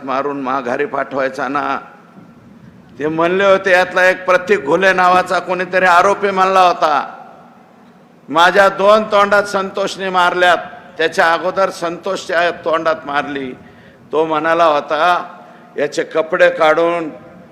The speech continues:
केजमध्ये हिंडवीन." मान्य होतं, त्याचे सगळे कपडे काढून तुम्ही त्याला केजमधून त्याचे धिंड काढायला पाहिजे होती,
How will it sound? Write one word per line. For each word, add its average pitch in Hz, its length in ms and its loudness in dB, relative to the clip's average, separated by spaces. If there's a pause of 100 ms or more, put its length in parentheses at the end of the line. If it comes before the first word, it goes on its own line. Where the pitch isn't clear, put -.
(380)
केजमध्ये 165 540 -2
हिंडवीन." 147 540 -6 (260)
मान्य 147 400 -4
होतं, 139 500 -4 (720)
त्याचे 143 300 -6
सगळे 170 380 0
कपडे 165 400 -4
काढून 156 500 -2
तुम्ही 160 340 -10
त्याला 151 400 0
केजमधून 151 840 -6
त्याचे 139 320 -8
धिंड 139 340 -6
काढायला 120 520 -4
पाहिजे 113 380 -6
होती, 101 480 -14